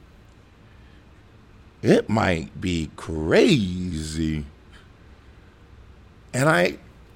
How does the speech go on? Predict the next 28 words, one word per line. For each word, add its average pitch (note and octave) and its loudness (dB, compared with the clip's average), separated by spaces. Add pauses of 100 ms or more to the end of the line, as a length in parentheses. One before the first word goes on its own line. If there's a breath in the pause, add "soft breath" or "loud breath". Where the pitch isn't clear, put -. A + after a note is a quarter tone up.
the C#3 -2
reason G3+ 2
it G3 2
pains G3 2
me F#3 0
to F3+ 0
say G3+ 4
is F#3+ 4
because D#3+ 0 (1040)
amac E3+ 4
can D3+ -4
score C#3 2
and A2 2
he A2+ 0
can A#2 -4
rebound, G#2+ 2
but G2+ -2
he F#2 -4
can't A2 -4
move. F2+ 0 (840 soft breath)
And C3 2 (800)
there D#3 10
are D#3 10
ways F3+ 10
to D3+ 4
help F3+ 10
with A#2 0
that, G#2 4